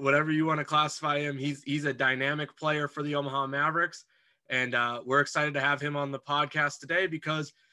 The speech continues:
this coming week, they are going to be competing in the national tournament. So, Nil, thanks for, uh, thanks for coming on the show, and, uh,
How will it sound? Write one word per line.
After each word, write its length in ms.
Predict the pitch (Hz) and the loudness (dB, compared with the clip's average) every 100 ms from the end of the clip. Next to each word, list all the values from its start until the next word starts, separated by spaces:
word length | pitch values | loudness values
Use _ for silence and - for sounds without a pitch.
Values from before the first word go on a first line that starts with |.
| _ - | _ -6
this 160 | 151 - | -6 -2
coming 320 | 160 156 147 | -2 0 0
week, 240 | 180 208 | -2 -2
they 180 | 135 143 | -2 0
are 260 | 151 147 143 | 0 0 0
going 400 | 143 151 156 147 | 0 0 -2 -6
to 120 | 151 | -6
be 380 | 147 147 147 143 _ _ _ - | -4 -4 -4 -8 _ _ _ -10
competing 480 | 147 151 156 160 151 | -8 -2 0 0 0
in 100 | 147 | -2
the 100 | 143 | 0
national 460 | 135 151 - 156 | 0 0 -2 -6
tournament. 480 | 139 156 175 127 104 | 0 2 2 0 -4
So, 220 | - 127 | -2 -2
Nil, 280 | 127 165 147 | 2 2 4
thanks 300 | - 156 156 | 2 0 2
for, 260 | 165 156 151 | 0 2 2
uh, 200 | 147 - | 2 -2
thanks 160 | 143 151 | -4 -6
for 80 | 139 | -4
coming 200 | 160 156 | -2 0
on 120 | 151 | -2
the 80 | 143 | -2
show, 340 | 151 147 170 | 0 2 2
and, 140 | 160 139 | 0 -2
uh, 180 | 131 | -4